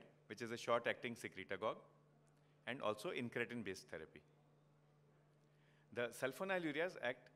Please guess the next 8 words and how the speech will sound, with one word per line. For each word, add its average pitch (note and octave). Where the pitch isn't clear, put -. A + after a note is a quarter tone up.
on C3
postprandial B2+
hyperglycemia, G2+
but A#2+
they D3+
also C3
act E3+
upon D#3